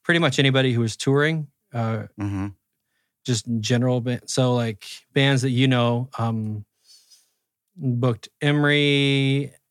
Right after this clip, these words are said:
Speaker 1: Number One Gun, the whole touring circuit from that time, all before they
Speaker 2: Hmm.
Speaker 1: signed, um, and then
Speaker 2: Nice.
Speaker 1: sometimes after. So it was like, if you were touring the West Coast, you were probably trying to connect with me at some point.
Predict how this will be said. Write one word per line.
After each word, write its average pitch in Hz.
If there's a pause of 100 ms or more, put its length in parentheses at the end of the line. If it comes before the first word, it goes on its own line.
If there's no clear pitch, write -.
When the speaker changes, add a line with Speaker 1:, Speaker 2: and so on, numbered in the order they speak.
(120)
Speaker 1:
Number 127
One 123
Gun, 123
the 113
whole 143
touring 135
circuit 113
from 120
that 113
time, 117 (560)
all 143
before 135
they 113
Speaker 2:
Hmm. 107
Speaker 1:
signed, 113 (340)
um, 104 (880)
and 117
then 113
Speaker 2:
Nice. 87
Speaker 1:
sometimes 117
after. 104
So 135
it 131
was 127
like, 117 (380)
if 139
you 165
were 156
touring 160
the 143
West 135
Coast, 131
you 127
were 123
probably 120
trying 110
to 110
connect 113
with 113
me 113
at 101
some 110
point. 107